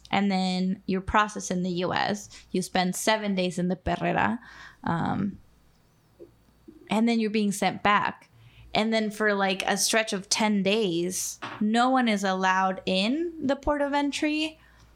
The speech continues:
People are effectively being held hostage in Mexico, asylum seekers specifically. And that is one of the things that, like, nobody's talking about, how Central Americans are a huge risk at Mexico.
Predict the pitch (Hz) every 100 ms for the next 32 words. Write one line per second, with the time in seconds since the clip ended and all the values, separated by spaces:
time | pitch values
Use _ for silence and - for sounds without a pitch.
0 | - - - - 190 - 320 302 240 202
1 | 196 226 226 247 240 208 226 226 214 -
2 | 214 208 196 196 196 185 185 175 175 -
3 | 180 175 - 185 185 - - - - -
4 | - - - - - 202 - 208 196 196
5 | 190 - 196 - - 190 - - - -
6 | - - - _ - - - - 226 240
7 | 247 269 254 220 233 226 - 202 208 233
8 | 240 - 185 190 220 185 185 175 170 -
9 | - 190 - 87 - - - - 294 349
10 | 494 262 311 294 240 214 208 202 202 -
11 | 349 349 330 262 269 262 - 208 190 226
12 | 277 202 - - -